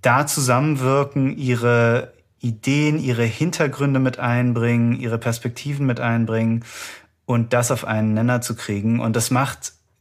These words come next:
in der Arbeit mit den Fellows total viel Spaß, weil nicht nur ist es ein sehr konstruktives, ein sehr produktives Zusammenarbeiten, sondern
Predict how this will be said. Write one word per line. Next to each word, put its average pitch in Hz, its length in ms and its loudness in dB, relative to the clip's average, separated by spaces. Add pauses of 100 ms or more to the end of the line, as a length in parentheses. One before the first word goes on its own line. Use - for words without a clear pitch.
(140)
in 151 180 0
der 131 220 0
Arbeit 135 600 2
mit 127 320 0
den 131 140 2
Fellows 117 480 0
total 120 460 -2
viel 117 240 -4
Spaß, 104 600 -4
weil 110 340 0 (760)
nicht 135 440 0
nur 147 220 2
ist 131 160 -4
es 123 140 -4
ein 120 300 0
sehr 120 680 2 (520)
konstruktives, 139 1040 -2
ein 113 300 0
sehr 113 300 2
produktives 131 920 -2
Zusammenarbeiten, 117 1200 0 (640)
sondern 135 720 2